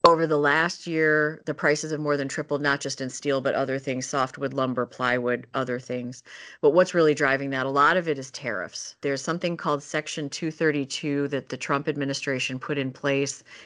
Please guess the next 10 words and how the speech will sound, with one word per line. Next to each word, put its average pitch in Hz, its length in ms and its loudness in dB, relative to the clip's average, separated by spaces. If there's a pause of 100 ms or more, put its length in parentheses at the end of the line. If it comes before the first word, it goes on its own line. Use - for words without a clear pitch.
(100)
in 147 140 2
an 135 140 0
attempt 139 600 -4
to 131 540 -4
protect 143 560 -4
the 127 100 -10
U 127 280 -4
S 123 360 -4 (360)
steel 233 340 6
industry. 123 520 -2